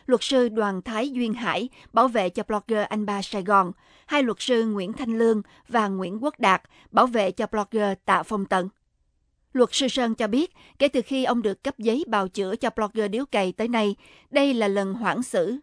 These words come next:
thứ hai. Lần đầu dự kiến diễn ra hồi giữa tháng năm. Thông báo của tòa không nêu ngày dự kiến sẽ chính thức diễn ra phiên xử, nhưng luật sư Sơn nói, theo luật định thì việc hoãn xử có thời hạn tối đa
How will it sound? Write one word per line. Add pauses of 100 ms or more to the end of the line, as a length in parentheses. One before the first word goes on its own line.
thứ
hai. (680)
Lần
đầu
dự
kiến
diễn
ra
hồi
giữa
tháng
năm. (920)
Thông
báo
của
tòa (240)
không
nêu
ngày
dự
kiến
sẽ
chính
thức
diễn
ra
phiên
xử, (380)
nhưng
luật
sư
Sơn
nói, (280)
theo
luật
định (240)
thì
việc
hoãn
xử
có
thời
hạn
tối
đa